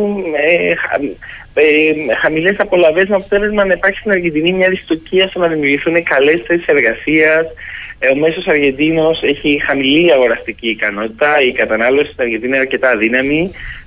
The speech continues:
Αυτή που υπάρχει βασίζεται κυρίως σε χρέος, σε credit, δηλαδή σε πληρωμή με δόσεις, ε,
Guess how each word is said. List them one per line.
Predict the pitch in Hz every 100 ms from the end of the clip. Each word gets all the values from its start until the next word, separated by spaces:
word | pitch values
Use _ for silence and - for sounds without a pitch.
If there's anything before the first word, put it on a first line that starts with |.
| - 127
Αυτή | - 143
που |
υπάρχει | 147 139 143 147
βασίζεται | 123 123 139 135 135
κυρίως | 120 127 120 131 131 -
σε | 127 113 101 104
χρέος, | - 143 160 165 175 185 - - - - - -
σε | 127 -
credit, | 135 143 160 160
δηλαδή | 135 110 110
σε | 131 131
πληρωμή | 117 113 127
με | 123
δόσεις, | 110 127 151 - 147 151 147 156 -
ε, | 131 117 113 113